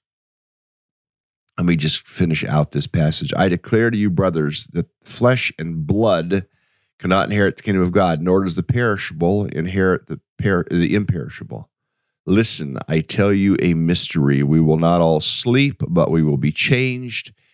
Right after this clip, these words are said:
in a flash, in the twinkling of an eye, at the last trumpet. For the trumpet will sound, and the dead will be raised imperishable, and we will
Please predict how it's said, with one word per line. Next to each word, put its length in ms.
in 120
a 40
flash, 960
in 120
the 80
twinkling 520
of 60
an 100
eye, 460
at 120
the 80
last 280
trumpet. 460
For 100
the 100
trumpet 580
will 140
sound, 800
and 140
the 80
dead 300
will 120
be 120
raised 440
imperishable, 1080
and 520
we 340
will 480